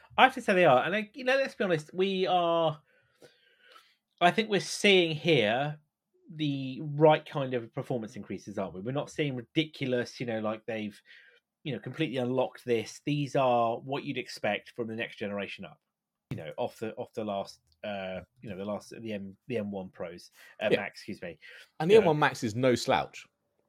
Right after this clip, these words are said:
Speaker 2: So to
Speaker 1: No,
Speaker 2: add
Speaker 1: I mean
Speaker 2: twenty percent performance on top of that is, i-, is pretty good.
Speaker 1: I mean, the M one, the M one Pro isn't a slouch. I mean, that's what I'm using here, and I,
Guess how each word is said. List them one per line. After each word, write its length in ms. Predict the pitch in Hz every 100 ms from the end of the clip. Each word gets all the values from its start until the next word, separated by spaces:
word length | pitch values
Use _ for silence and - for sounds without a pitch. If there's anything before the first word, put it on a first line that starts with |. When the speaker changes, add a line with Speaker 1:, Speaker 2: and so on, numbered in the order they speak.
| _ _ -
Speaker 2:
So 120 | 135
to 100 | 190
Speaker 1:
No, 60 |
Speaker 2:
add 60 | 214
Speaker 1:
I 60 | 110
mean 60 |
Speaker 2:
twenty 160 | 123 131
percent 340 | 120 117 120 117
performance 340 | 113 113 110
on 180 | 113 113
top 220 | - 123
of 80 | 90
that 200 | 90 90
is, 200 | 98 -
i-, 40 | -
is 320 | 104 110 101
pretty 220 | - 175
good. 220 | 147 107 - _ _ - - _
Speaker 1:
I 40 | 180
mean, 160 | 180
the 60 | 214
M 100 | 240
one, 140 | 139 -
the 100 | 175
M 80 | 185
one 160 | 185 156
Pro 280 | - 240 269
isn't 180 | 113 110
a 40 |
slouch. 320 | - 120 101
I 40 | 131
mean, 80 | 139
that's 140 | 151
what 120 | 139
I'm 120 | 135
using 220 | 135 120 120
here, 260 | 165 123
and 140 | 98 131
I, 120 | 151